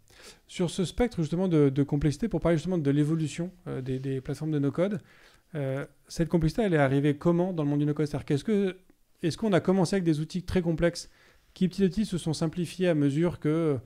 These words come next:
les choses avancent et que du coup on comprend qu'il faut s'ouvrir plus de monde et du coup on a réussi à baisser la barre à l'entrée ? Ou est-ce qu'au contraire on a commencé par des outils très basiques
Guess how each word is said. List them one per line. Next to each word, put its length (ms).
les 120
choses 240
avancent 400
et 80
que 80
du 160
coup 100
on 80
comprend 380
qu'il 120
faut 120
s'ouvrir 200
plus 160
de 100
monde 280
et 60
du 80
coup 100
on 60
a 60
réussi 260
à 80
baisser 260
la 60
barre 200
à 80
l'entrée ? 340
Ou 80
est-ce 140
qu'au 100
contraire 340
on 100
a 60
commencé 320
par 140
des 160
outils 220
très 240
basiques 480